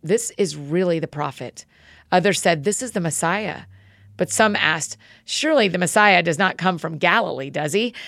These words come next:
Has not the scripture said that the Messiah is descended from David and comes from Bethlehem,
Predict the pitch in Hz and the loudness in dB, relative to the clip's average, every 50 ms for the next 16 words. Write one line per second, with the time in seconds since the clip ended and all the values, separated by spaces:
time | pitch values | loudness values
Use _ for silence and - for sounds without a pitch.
0 | - - - - 185 202 180 175 226 233 247 - 233 - - - 240 - - 240 | -18 -18 -6 0 0 2 2 4 2 2 2 0 -4 -4 0 0 0 0 0 -2
1 | 208 - - - 190 208 196 240 - 208 185 190 175 - - 175 165 185 208 220 | -2 2 4 4 4 4 2 0 0 0 0 0 0 2 4 4 6 6 6 4
2 | - 208 156 - - 180 - - - 175 180 180 208 190 - - 175 170 160 - | 4 0 -2 -2 -4 -6 -2 0 0 0 0 0 -4 -4 -4 -6 -4 -4 -2 -2
3 | 165 160 170 170 214 247 240 - 180 151 - 180 180 165 - 175 160 151 - 170 | 0 0 0 2 2 0 0 0 -2 -4 -4 -4 -4 -4 -4 -4 -4 -4 -2 -4
4 | 156 - - 208 196 202 214 226 233 240 | -4 -2 -2 -2 0 0 0 -2 -4 -8